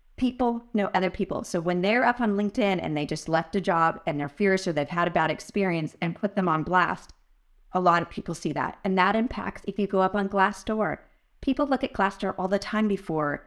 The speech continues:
they're making decisions on whether they should interview or hire, be hired by a company. And so I think a lot of times we neglect that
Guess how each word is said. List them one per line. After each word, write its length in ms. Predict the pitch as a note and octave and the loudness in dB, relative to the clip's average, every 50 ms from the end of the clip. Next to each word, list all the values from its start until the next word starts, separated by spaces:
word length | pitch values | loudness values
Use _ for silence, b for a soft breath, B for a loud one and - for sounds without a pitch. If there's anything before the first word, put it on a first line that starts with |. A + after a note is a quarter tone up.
| - | -8
they're 200 | - E3 F#3+ E3+ | -2 0 0 2
making 360 | E3 E3 D#3+ D#3 - E3+ D#3+ D3+ | 2 0 0 0 0 0 0 -2
decisions 480 | - E3 - - F3 E3 E3 D#3+ D#3+ | -4 -4 -4 -2 -2 -2 -2 -2 -2
on 140 | D#3+ D#3 D#3+ | -2 -2 0
whether 240 | D3+ D3+ D3+ D3+ D3+ | 0 0 0 0 0
they 160 | D3+ D#3 D#3 | 0 -2 -2
should 240 | - - F3+ D#3+ - - | -2 -2 -4 -4 -4 -2
interview 640 | F#3+ F3 F3 E3 D3+ E3 D#3+ D3+ D3+ D3+ D3+ - | -2 0 0 -2 -2 -2 -2 0 0 -2 -2 -2
or 200 | - E3+ D#3 D3+ | -2 -2 -2 -2
hire, 440 | C#3+ - - E3 D#3 D#3 D#3 D3+ - - - E3 | -4 -6 -4 -2 -2 0 -2 -4 -4 -6 -6 -2
be 140 | F#3 E3+ | -2 -2
hired 340 | E3 - E3+ D#3 D3+ D#3 D3+ | 0 0 0 0 2 0 0
by 140 | D#3+ D3+ C#3+ | 0 -2 -2
a 40 | C#3+ | -2
company. 560 | - - D#3+ D3+ - - D3+ D3 D3 - b b b b b b b b b | -4 -4 -4 -4 -4 -4 -4 -4 -6 -6 b b b b b b b b b
And 120 | A3 G#3 | 2 2
so 140 | - B3 A3 | 4 2 2
I 100 | - A3+ | 2 0
think 280 | - - B3+ B3+ C#4 | -2 0 0 0 2
a 60 | D#4+ C4 | 0 0
lot 200 | G#3+ E3+ E3+ F3+ | 0 0 0 0
of 60 | F#3 | -2
times 340 | - A#3 F#3+ F#3 F#3 - - | 0 0 0 0 -2 -2 -2
we 140 | F#3 F3+ | 0 2
neglect 680 | F3 E3+ D#3+ - D#3 D3+ C#3 C#3 - - - - - - | 2 0 -2 -2 -2 0 0 0 -2 -4 -12 -8 -2 0
that 300 | E3+ D3 D3+ - - | 0 0 0 -2 -8